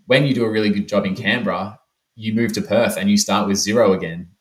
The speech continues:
Um, no one knows you, but if you've got your own Instagram and your own online following, like, they follow you wherever you go. And,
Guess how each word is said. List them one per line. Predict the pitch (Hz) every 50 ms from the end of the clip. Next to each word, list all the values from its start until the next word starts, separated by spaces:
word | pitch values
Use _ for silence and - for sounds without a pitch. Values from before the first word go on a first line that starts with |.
| _ -
Um, | 98 95 95 92 90 90 90 82 92
no | 101 107 101
one | 95 92
knows | 95 101 104 101
you, | 95 -
but | 104 98
if | 98 98 -
you've | 104 104
got | - - -
your | 101 101 98 98
own | 95
Instagram | 98 101 104 - - - - 101 190 190 190
and | 190 -
your | - -
own | - 190
online | - 92 92 95 - - -
following, | 95 95 101 95 87 90
like, | 90 85 -
they | - 101 98
follow | 95 - 95 95 95
you | 92 90 92 92 90
wherever | 90 92 92 92 90 -
you | 87 85
go. | 82 92 95 98 92
And, | 90 90